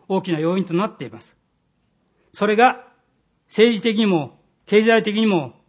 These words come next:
外交的にも、二十一世紀の世界史の大きな意味を持つ流れとなっていくことは間違いないでしょう。この問題では、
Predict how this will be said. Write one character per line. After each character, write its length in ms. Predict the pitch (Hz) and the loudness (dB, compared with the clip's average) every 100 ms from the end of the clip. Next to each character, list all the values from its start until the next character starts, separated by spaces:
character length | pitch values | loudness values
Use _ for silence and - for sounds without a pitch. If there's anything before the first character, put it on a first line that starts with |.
| _ _ | _ _
外 180 | 165 208 | 4 4
交 200 | 226 233 | 6 4
的 160 | 214 214 | 2 0
に 80 | |
も、 240 | 196 139 113 _ _ _ _ _ _ _ _ _ _ | 0 -2 -8 _ _ _ _ _ _ _ _ _ _
二 160 | 208 240 | 0 2
十 140 | 247 | 0
一 120 | 202 | -2
世 200 | - 226 | 0 0
紀 80 | 202 | 2
の 100 | 180 | -2
世 140 | 165 185 | -2 0
界 180 | 196 | 0
史 100 | 165 | 0
の 300 | 190 220 - _ _ _ _ _ | -2 -4 -6 _ _ _ _ _
大 280 | 269 311 311 | -2 0 0
き 140 | 233 | 0
な 120 | 214 | 0
意 100 | 226 | 2
味 100 | 226 | 2
を 60 | 202 | 2
持 120 | 214 | 0
つ 80 | 208 | 0
流 140 | 185 | -2
れ 180 | 190 208 | 0 -2
と 120 | 185 | -2
な 80 | 185 | -6
っ 80 | 180 | -4
て 80 | 185 | -8
い 20 | |
く 60 | 175 | -8
こ 100 | 175 | -4
と 80 | |
は 320 | 214 170 127 _ _ _ - | -2 -2 -6 _ _ _ -4
間 140 | 156 | -4
違 240 | 160 214 151 | 0 0 2
い 40 | |
な 120 | 131 | 2
い 60 | - | 0
で 40 | |
し 80 | 143 | -4
ょ 60 | - | -14
う。 20 | _ _ _ _ _ _ _ _ _ _ _ _ _ _ _ _ _ _ _ _ _ _ _ _ _ | _ _ _ _ _ _ _ _ _ _ _ _ _ _ _ _ _ _ _ _ _ _ _ _ _
こ 140 | - 202 | -6 -2
の 60 | |
問 140 | 269 269 | 0 0
題 140 | 277 | 0
で 80 | 277 | 2
は、 340 | 180 139 113 | 2 0 -6